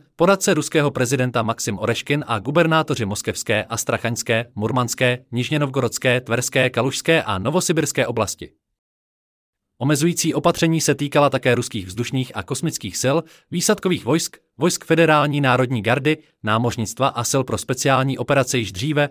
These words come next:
v polovině listopadu, ruský ministr financí Anton Siluanov uvedl, že sankce uvalené na Rusko by mohly vést k hospodářské recesi v Evropě.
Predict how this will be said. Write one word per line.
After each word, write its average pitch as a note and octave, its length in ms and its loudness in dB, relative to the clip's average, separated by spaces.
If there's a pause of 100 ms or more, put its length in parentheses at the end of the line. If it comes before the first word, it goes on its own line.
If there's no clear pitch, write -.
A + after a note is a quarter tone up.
(140)
v - 100 -20
polovině C#3 400 4
listopadu, B2+ 520 0 (240)
ruský B2 320 -4
ministr A#2+ 360 -2
financí C#3 460 -2
Anton C#3+ 280 0
Siluanov D3+ 480 2
uvedl, D#3 340 2
že B2 140 0
sankce C#3 400 0
uvalené D3+ 460 4
na C3+ 120 2
Rusko D#3 280 0
by D3+ 120 4
mohly C3+ 240 2
vést A2 320 0
k G2 60 -8
hospodářské D3+ 640 2
recesi C3 340 0
v - 80 -14
Evropě. C#3+ 460 -2